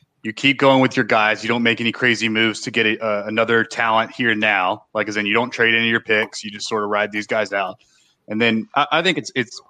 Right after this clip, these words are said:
it's likely that we miss the playoffs if we ride these guys out. Like, if we don't do anything,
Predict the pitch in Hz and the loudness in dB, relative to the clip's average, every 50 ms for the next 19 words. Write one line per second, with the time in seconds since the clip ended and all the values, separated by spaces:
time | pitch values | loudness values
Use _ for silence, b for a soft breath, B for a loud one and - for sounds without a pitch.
0 | _ _ _ - 123 - - 110 107 104 110 110 - 117 117 110 113 113 110 107 | _ _ _ -10 -8 -8 -6 -2 0 2 2 2 2 0 2 2 2 0 0 -2
1 | 101 107 98 - 117 - - 107 98 95 98 120 123 117 - 101 - 117 107 98 | -2 -2 -4 -4 -8 -4 -2 0 2 4 4 4 2 0 -4 -8 -4 -4 -4 0
2 | 113 107 110 110 107 107 104 95 - 113 101 98 92 95 95 92 98 110 - - | 2 2 2 2 -2 -4 -8 -4 -2 0 0 0 -2 -2 0 0 0 -2 -2 -2
3 | 117 113 110 131 135 139 120 110 - 127 123 117 110 104 95 - 104 98 92 90 | -4 -2 0 2 2 2 0 0 -2 0 0 0 0 -2 -2 -4 -4 -6 -6 -8